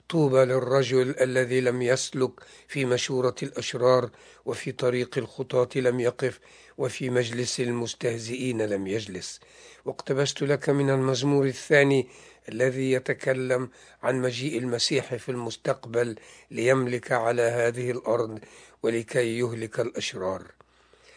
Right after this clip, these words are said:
ومن المزمور الثالث أيضًا كان يقول للرب: "يا رب، ما أكثر مضايقي،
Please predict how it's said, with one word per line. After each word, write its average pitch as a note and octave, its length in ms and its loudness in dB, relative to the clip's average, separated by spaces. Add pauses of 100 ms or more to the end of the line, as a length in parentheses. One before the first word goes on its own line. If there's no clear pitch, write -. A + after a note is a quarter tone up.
(220)
ومن C#3 260 2
المزمور C#3+ 680 4
الثالث C#3 600 2 (120)
أيضًا C#3+ 420 4 (640)
كان C#3 260 2
يقول C3+ 520 2
للرب: C3+ 520 0
"يا C#3 220 4
رب، C3 300 0
ما C3+ 220 4 (120)
أكثر C3 380 0
مضايقي، B2 1040 2